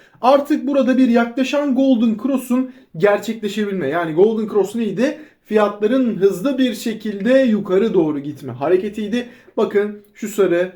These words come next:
şu yeşili yukarı doğru keser. Eğer ki fiyat hareketi yukarı doğru gitmeyi başarırsa o zaman da asıl yükselişlerden Çan iki Termik'te de bahsedebiliriz diye düşünüyorum.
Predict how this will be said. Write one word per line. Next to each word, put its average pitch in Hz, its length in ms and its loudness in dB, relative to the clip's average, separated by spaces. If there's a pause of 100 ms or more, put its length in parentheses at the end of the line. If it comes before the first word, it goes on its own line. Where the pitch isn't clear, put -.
(120)
şu - 160 -12
yeşili 135 600 -4
yukarı 165 380 -4
doğru 131 260 -6
keser. 202 600 -2 (120)
Eğer 160 340 0
ki 143 60 -12
fiyat 147 320 -6
hareketi 139 380 -6
yukarı 135 300 -6
doğru 139 220 -4
gitmeyi 131 340 -8
başarırsa 214 640 -2 (200)
o 190 140 6
zaman 156 360 0
da - 260 -4
asıl 208 420 0
yükselişlerden 175 960 -2 (180)
Çan 196 160 -2
iki 151 160 -8
Termik'te 156 460 -4
de 196 200 0 (240)
bahsedebiliriz 151 760 -2
diye 156 460 -4
düşünüyorum. 123 720 -6